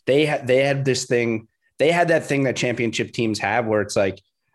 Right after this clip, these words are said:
"All right, we're gonna sort of, pl-, we're gonna play three quarters and then, all right, now it's time."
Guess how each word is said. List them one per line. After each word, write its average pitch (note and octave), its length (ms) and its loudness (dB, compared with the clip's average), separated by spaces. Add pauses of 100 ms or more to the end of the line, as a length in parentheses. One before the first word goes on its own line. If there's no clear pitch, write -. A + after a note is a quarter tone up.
(140)
"All C3 60 0
right, G#2 180 2
we're C#3 160 0
gonna D#3 300 2
sort C#3 280 0
of, - 80 -8
pl-, B2+ 220 -6
we're E3 160 0
gonna F3 140 0
play D3 220 0
three C#3 200 -2
quarters B2 460 0
and A2+ 100 0
then, G2+ 300 -2 (340)
all B2+ 60 0
right, B2 160 0
now C3 160 2
it's C3 120 -2
time." A2 520 -4